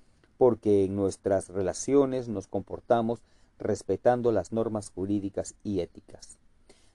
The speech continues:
Definición de minería. Cuando hablamos de la minería, nos estamos refiriendo al aprovechamiento de todos los minerales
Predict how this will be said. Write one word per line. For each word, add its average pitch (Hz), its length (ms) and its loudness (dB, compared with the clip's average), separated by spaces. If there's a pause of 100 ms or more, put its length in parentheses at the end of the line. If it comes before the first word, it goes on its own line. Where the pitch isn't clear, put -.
Definición 151 840 -2
de 110 180 0
minería. 92 500 -6 (1080)
Cuando 110 300 4
hablamos 160 500 4
de 135 120 2
la 104 100 2
minería, 104 640 -2 (200)
nos 117 180 -4
estamos 165 440 -4
refiriendo 120 800 -4 (220)
al 104 160 0
aprovechamiento 104 920 -2
de 113 120 2
todos 120 360 0
los 110 180 -8
minerales 101 680 -2